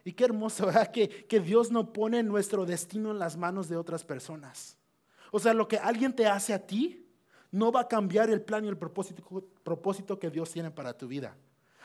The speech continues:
Dios va a usar eso para cumplir su propósito. Es la soberanía de Dios. Es muy, ah,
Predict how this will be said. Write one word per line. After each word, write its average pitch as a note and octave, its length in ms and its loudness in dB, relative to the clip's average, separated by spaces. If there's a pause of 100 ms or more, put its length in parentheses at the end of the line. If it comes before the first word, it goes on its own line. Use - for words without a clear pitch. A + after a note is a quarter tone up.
Dios F#3 320 2
va G3+ 80 4
a F#3+ 40 2
usar A3 320 2
eso G3+ 240 0
para E3+ 260 -4
cumplir F#3 640 -2 (180)
su F#3+ 220 -6
propósito. E3 760 -6 (680)
Es F#3 140 -12
la G3+ 100 0
soberanía F#3 640 2
de F3 140 0
Dios. F3+ 440 0 (240)
Es - 160 -14
muy, G3+ 300 0
ah, D3 180 -10